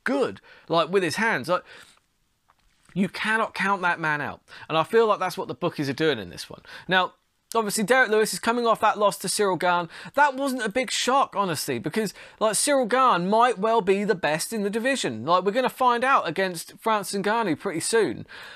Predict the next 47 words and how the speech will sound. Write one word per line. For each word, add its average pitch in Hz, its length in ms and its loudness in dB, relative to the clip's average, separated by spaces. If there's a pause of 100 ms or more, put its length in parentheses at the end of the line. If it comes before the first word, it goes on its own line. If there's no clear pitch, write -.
(140)
But 226 180 4
Cyril 330 360 0
Gane 170 460 0
might 240 280 4
well 226 200 2
be 160 300 2
the 208 320 0
best 208 360 0
heavyweight 143 580 0
in 190 220 0
that 175 200 -2
division 139 400 -2
because 139 240 -2
he's 160 180 0
just 180 220 -4
so 220 300 0
quick 165 520 -2
and 160 120 -2
he 170 80 2
offers 190 340 -2
things 165 240 -2
that 160 100 -8
nobody 165 320 0
else 147 200 0
does. 147 360 -2 (360)
And 190 420 0 (320)
he, 214 180 4
he 226 140 2
just, 226 240 -2
you 262 60 -4
know, 226 140 2
he 202 140 0
was 240 140 -2
just 240 160 -4
able 208 240 0
to 185 120 -2
beat 208 440 -6
Derek 196 300 0
Lewis 180 260 0
to - 80 -4
the 165 60 -2
punch 202 420 -4 (340)
and 160 200 0
just 151 120 -6
got 170 160 2
the 147 60 -6
finish. 185 420 -2